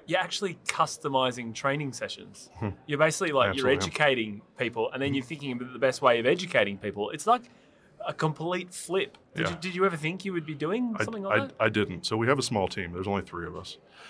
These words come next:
Speaker 2: There's me that does the coaching, me that does the enablement, and I kinda get on some calls every once in a while. I have a coworker, his name's Tyler, who does most of the technical stuff and helps push the, the platform forward. He does Ansible, he does automation, he does everything he possibly can to make sure the team's doing enable, and we're staying on top of that stuff.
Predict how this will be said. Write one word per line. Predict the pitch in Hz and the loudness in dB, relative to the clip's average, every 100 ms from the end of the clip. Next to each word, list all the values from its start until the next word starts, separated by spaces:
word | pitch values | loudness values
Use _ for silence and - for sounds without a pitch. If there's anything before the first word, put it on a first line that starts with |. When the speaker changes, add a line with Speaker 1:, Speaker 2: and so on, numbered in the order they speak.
| - - | -14 -4
Speaker 2:
There's | 101 | -2
me | 104 113 | 2 2
that | 113 | 2
does | 104 95 | 0 -2
the | |
coaching, | - 98 90 98 92 | -4 -6 -4 -4 -4
me | 92 | -6
that | 90 | -6
does | 98 - | -8 -8
the | |
enablement, | 92 92 90 87 90 | -6 -4 -4 -6 -6
and | 98 | -4
I | 113 | -4
kinda | - 127 117 | -2 0 0
get | 113 | 0
on | 107 | -2
some | 101 104 | -2 -4
calls | 101 90 90 | 0 0 0
every | 87 | -6
once | 90 85 | -6 -8
in | 85 | -8
a | |
while. | 82 85 - - - - - | -8 -10 -12 -18 -16 -16 -2
I | - | 4
have | 98 | 4
a | 92 | 4
coworker, | - 101 92 90 | 0 0 0 0
his | 87 | -4
name's | 90 87 | -8 -10
Tyler, | - 123 110 98 | -6 0 2 2
who | 104 | -2
does | 95 87 | -4 -4
most | 92 | -6
of | - | -6
the | 90 101 | -6 -6
technical | 95 92 | -6 -8
stuff | 87 98 87 | -6 -4 -4
and | 98 | -6
helps | 92 - | -8 -8
push | - 104 - - | -6 -4 -4 -10
the, | 98 92 - - - - | -10 -10 -14 -20 -16 -12
the | 104 | 2
platform | 107 98 92 87 | 4 4 0 -4
forward. | 98 80 | -8 -8
He | 92 | -6
does | 90 87 | -8 -6
Ansible, | 92 85 90 90 | -8 -8 -10 -10
he | |
does | 85 82 | -10 -8
automation, | - 90 90 87 92 | -6 -4 -4 -8 -10
he | 82 | -8
does | 87 92 | -6 -4
everything | 98 98 92 | -4 -4 -6
he | |
possibly | - 87 - - | -6 -6 -6 -8
can | - 92 | -6 -8
to | |
make | 87 87 | -8 -10
sure | - | -12
the | 87 | -12
team's | - 85 | -10 -8
doing | - 92 | -8 -6
enable, | 98 98 98 | -2 -2 -2
and | 92 | -4
we're | |
staying | 87 107 98 | -6 -4 -4
on | 87 | -6
top | - 87 | -6 -6
of | 87 | -6
that | 85 | -10
stuff. | - - | -8 -10